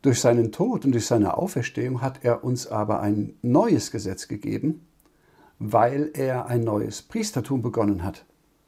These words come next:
Das des ewigen Priesters nach der Weise Melchisedeks. Zu seinen Lebzeiten musste Jesus noch das mosaische Gesetz halten. Aber wir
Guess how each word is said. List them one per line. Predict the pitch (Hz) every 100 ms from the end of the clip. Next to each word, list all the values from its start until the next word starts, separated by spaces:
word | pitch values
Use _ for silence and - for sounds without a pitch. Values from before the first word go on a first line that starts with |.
| _ _ _ _ - - - -
Das | 135 127
des | 131 - -
ewigen | 175 156 127 101
Priesters | - 123 - 165 175
nach | - -
der | 113
Weise | 101 107 92
Melchisedeks. | 104 - - 170 - - - _ _ _ _ _ _ _ _ _ _ _ _ _ _ _ - - -
Zu | -
seinen | 123 131 123 110
Lebzeiten | 165 226 - - 113 101 139 156 - _ _ _ _
musste | 135 202 -
Jesus | 139 151 165 151
noch | 156
das | 147 127
mosaische | 127 113 151 139 127 139
Gesetz | 131 120 120 -
halten. | 95 98 - 98 _ _ _ _ _ _ _ _ _ _ _ _ _ _ _ _ _ _ - - - -
Aber | 120 117 123 107
wir | 160 190 196 233